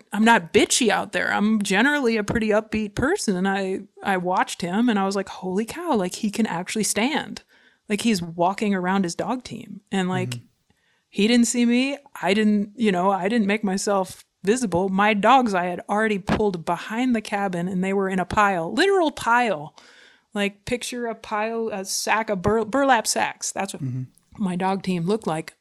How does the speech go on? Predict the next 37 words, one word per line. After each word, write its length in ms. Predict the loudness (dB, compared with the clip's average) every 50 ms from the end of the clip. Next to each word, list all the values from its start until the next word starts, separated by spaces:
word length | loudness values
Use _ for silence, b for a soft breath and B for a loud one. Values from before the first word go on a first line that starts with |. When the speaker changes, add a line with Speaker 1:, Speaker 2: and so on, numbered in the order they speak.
| _ _ _ -10
Speaker 1:
'cause 140 | -8 -6
I 80 | -6 -6
tried 280 | -4 -2 -2 -2 -2 -4
to 80 | -4
hide 200 | -4 -2 -2 -2
them 100 | -2 -4
out 140 | -2 -4 -4
of 60 | -4
the 80 | -4 -4
wind, 320 | 0 0 2 2 2 0
and 100 | 0 -2
they 80 | -4 -6
were 100 | -8 -10
like, 360 | -12 -14 -16 -16 -20 -20 b b b b b b b b b b b _ _ _ _
"So 440 | -6 -4 -2 -2 -2 0 2 2 2
once 280 | 2 4 4 2 2 2
I 100 | 0 0
saw 260 | 0 2 2 2 2
him 120 | 2 2
go 180 | 2 2 0 0
through 260 | -2 -2 0 2 4
and 80 | 4 4
I 80 | 4 4
knew 140 | 4 4 4
he 140 | 4 2
could 160 | 0 -2 -2 2
walk," 420 | 4 4 6 6 4 2 0 -4
and 220 | -6 -6 -6 -6 -8 -10 _ _ b b b b b b b b b b b _ _ _ _ _
I 120 | -4 -4
was 120 | -2 0 -2
like, 140 | -2 0 2
"All 100 | 4 4
right, 260 | 6 6 4 2 0 0
well, 460 | 2 2 2 2 0 -6 -14 -20 _ _ _ _ _ _ _ _ _ _ _ _ _ -20 -20 -20 -20 _ _ _
I 180 | -16 -14 -12 -10
can 160 | -6 -6 -4
go." 500 | -2 -2 -2 -2 -2 -4 -6 -8 -14 -20